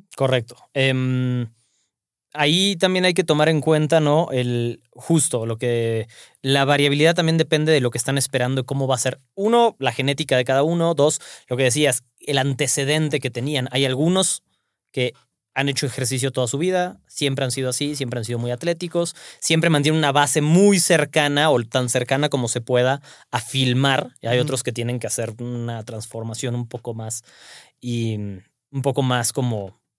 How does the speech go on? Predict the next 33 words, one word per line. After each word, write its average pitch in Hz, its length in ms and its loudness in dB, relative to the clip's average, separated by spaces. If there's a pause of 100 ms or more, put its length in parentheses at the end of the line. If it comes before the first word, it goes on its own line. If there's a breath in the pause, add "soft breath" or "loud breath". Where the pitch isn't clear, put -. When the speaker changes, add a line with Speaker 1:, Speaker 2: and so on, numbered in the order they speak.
Speaker 1:
brusca. 151 720 0 (140)
Speaker 2:
Ujú. 139 320 -14
Speaker 1:
Em, 117 880 -2 (1080)
también 147 240 2
dependiendo 143 380 2
de - 20 0
lo 135 80 2
que 131 80 -2
busquen 135 320 -2
en 131 60 0
el 120 80 -4
papel, 127 440 -2
¿no? 123 280 -2
O 135 40 -4
sea, 123 120 -4
lo - 60 -2
que - 40 -6
Speaker 2:
Ujú. 110 60 -4
Speaker 1:
busquen 117 220 -6
en - 20 -4
el 113 60 -6
papel, 127 360 -2 (280 loud breath)
tanto 117 200 -4
en 123 80 2
hombres 131 240 0
como 120 160 -2
mujeres, 123 460 2
si 117 120 -4
quieren 127 300 -2
algo 123 220 -2
un 123 100 -2
poco 123 220 -2
más 123 280 -2